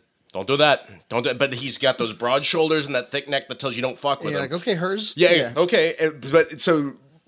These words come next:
Speaker 1: uh, Lloyd told me in one of his interviews, he's like, he refused to be in these videos.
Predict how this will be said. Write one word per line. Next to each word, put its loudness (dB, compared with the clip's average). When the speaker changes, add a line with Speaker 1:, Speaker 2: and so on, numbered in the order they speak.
Speaker 1:
uh, 2
Lloyd -2
told 2
me 2
in 0
one -2
of -6
his -6
interviews, -2
he's -6
like, -6
he -6
refused -4
to -12
be -4
in 0
these -6
videos. -6